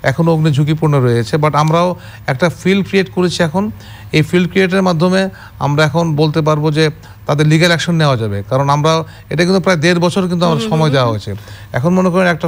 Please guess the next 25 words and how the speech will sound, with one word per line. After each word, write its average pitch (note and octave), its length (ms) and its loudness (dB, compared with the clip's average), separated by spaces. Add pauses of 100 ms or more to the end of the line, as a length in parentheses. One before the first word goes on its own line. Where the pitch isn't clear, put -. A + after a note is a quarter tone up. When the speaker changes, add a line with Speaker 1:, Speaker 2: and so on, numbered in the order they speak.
Speaker 1:
মন্ত্রণালয়ের D#3+ 400 2
মাধ্যমে E3 460 2 (400)
আমরা, D3+ 440 2 (360)
এ, C3 400 0
একটা C3 280 0 (100)
অ্যাকশন C#3+ 400 -2
নিতে E3 220 2
পারি, D#3+ 280 0 (320)
বলতে C#3+ 240 0
পারি, D#3 220 2
আর D3+ 60 0
অগ্নি D3+ 240 0
ঝুঁকিপূর্ণ D#3 500 2
সেভাবে D#3 380 2
কিন্তু D3+ 200 0
আমরা C#3+ 180 0
অবশ্যই C#3+ 300 0
বিল্ডিংগুলোকে, D3+ 800 2 (520)
এগুলোকে D3+ 600 2 (280)
অবশ্যই, D3 460 2
এ, B2+ 40 -2 (420)
অ্যাবান্ডন C#3+ 600 2
করতে E3 240 -2
করতে D#3 260 0
অথবা D3+ 400 0